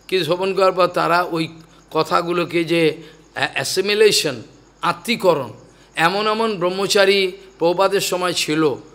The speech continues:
কল্পনা করতে পারবেন না। প্রভুপাদ যা যা বলতো, কেন আমাদের গুরু মহারাজ?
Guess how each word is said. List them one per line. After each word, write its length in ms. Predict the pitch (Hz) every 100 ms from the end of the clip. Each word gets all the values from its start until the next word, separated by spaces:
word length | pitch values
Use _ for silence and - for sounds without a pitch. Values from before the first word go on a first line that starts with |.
| _
কল্পনা 380 | 165 160 190 208
করতে 240 | 196 - 170
পারবেন 320 | 156 131 117
না। 120 | 117 127 _ _ - _
প্রভুপাদ 300 | 196 208 240
যা 180 | 175 185
যা 160 | 247 262
বলতো, 400 | 247 233 220 220
কেন 260 | 214 226
আমাদের 280 | 220 214 208
গুরু 200 | 190 240
মহারাজ? 280 | 240 247